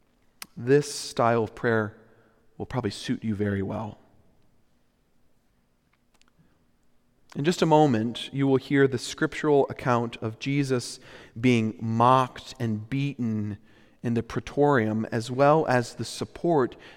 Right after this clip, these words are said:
Jesus received from Simon of Cyrene as he carried his cross to Golgotha.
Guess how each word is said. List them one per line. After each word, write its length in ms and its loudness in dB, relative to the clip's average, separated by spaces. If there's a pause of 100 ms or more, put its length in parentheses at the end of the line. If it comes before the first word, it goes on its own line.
Jesus 560 0
received 640 0 (120)
from 200 -2
Simon 640 -2
of 160 -6
Cyrene 840 0 (460)
as 180 0
he 100 2
carried 440 2
his 320 -4
cross 580 -2
to 100 -6
Golgotha. 840 -2